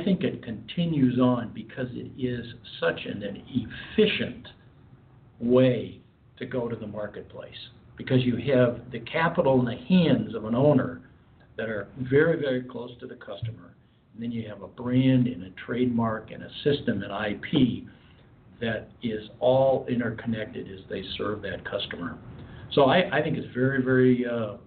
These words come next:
exciting, and, uh, we'll just see this business continue to grow and develop.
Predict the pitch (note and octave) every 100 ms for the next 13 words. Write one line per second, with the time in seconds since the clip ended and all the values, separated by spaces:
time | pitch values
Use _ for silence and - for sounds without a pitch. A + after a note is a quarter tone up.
0 | A2 G#2 - B2 C3 D3 D3 - - -
1 | _ - - - - - B2+ A2+ G#2+ G#2
2 | G#2+ G#2 G2+ - - - - A2+ A2+ B2+
3 | - B2+ B2 A2+ - A#2+ A#2+ A#2 A#2 -
4 | G2 - B2 A#2 G#2+ G#2+ G#2 G#2 G2+ F#2+
5 | G2+ G#2 F2+